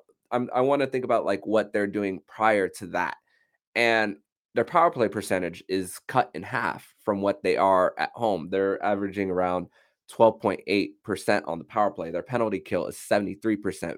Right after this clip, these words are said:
versus at home, they're around, like, eighty-three, eighty-four. So that's another thing that's not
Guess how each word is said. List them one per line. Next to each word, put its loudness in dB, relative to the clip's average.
versus -2
at 0
home, 2
they're 2
around, 0
like, -8
eighty-three, -2
eighty-four. 0
So 0
that's 2
another 2
thing -8
that's -8
not -6